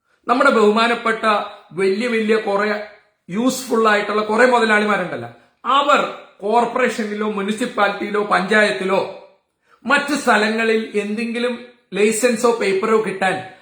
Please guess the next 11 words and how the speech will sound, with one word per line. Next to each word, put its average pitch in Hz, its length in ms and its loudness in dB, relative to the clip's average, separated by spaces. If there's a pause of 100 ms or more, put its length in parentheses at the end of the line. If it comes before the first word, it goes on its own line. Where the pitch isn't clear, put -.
(140)
അവർക്ക് 214 420 0
ഒരു 220 300 4
ദിവസം 202 460 0
കൊണ്ട് 214 240 -2
കിട്ടുന്നത് 170 680 -4 (180)
സാധാരണക്കാരായ 180 1000 0
നമുക്ക് 147 560 -4 (220)
ഒരു 208 120 -2
അടുക്കള 175 480 0
പണിയാൻ, 156 340 -2
ഒരു 190 220 -2